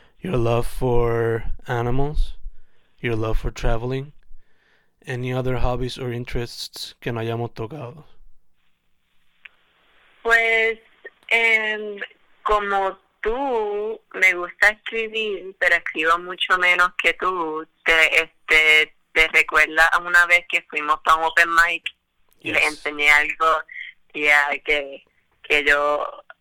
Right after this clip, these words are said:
Speaker 2: publiqué en un libro, el Sabanas Magazine, para quien no sepa que es de Mayagüez, del colegio, y es bien bueno. Este, y ahí pueden publicar,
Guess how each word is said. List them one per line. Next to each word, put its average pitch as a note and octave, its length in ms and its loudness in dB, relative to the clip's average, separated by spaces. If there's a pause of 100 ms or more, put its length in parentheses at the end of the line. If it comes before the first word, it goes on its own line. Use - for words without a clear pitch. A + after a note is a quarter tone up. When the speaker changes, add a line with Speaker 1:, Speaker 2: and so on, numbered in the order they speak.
(120)
Speaker 2:
publiqué E3+ 760 0
en E3+ 120 -4
un F3 180 -6
libro, F3 360 -2
el E3 260 -4
Sabanas F3 540 0
Magazine, F3 720 -4 (400)
para D#3+ 220 2
quien D#3 200 -8
no E3 160 -8
sepa E3+ 320 -2
que D#3 320 -10
es D3+ 140 -8
de D#3 80 -2
Mayagüez, D#3 580 2 (320)
del D3+ 220 -8
colegio, D3+ 720 -2
y D3 140 -6
es C#3+ 120 -10
bien D3+ 220 -6
bueno. D3 340 -2 (680)
Este, C#3+ 760 0
y D3 140 -4
ahí C#3 560 -2 (160)
pueden D3 300 -4
publicar, D3+ 420 -2